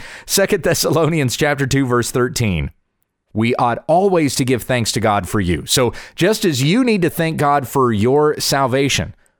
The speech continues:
Paul was thanking God for the salvation of the Thessalonians.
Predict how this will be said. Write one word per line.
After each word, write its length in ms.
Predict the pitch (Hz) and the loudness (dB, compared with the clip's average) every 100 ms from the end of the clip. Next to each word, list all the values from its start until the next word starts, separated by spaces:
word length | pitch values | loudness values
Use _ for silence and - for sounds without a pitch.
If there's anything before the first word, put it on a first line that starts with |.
| _ | _
Paul 360 | - - 202 196 | -6 -2 2 2
was 200 | 151 - | 2 0
thanking 440 | 175 170 147 151 | -2 -2 0 0
God 340 | 127 147 156 143 | 2 2 0 0
for 220 | 165 160 | 0 0
the 100 | 143 | 0
salvation 560 | - 175 180 190 190 185 | 0 0 0 0 0 0
of 80 | |
the 80 | 170 | 0
Thessalonians. 880 | 175 202 - 196 220 285 - - | 0 0 2 2 2 0 -2 -4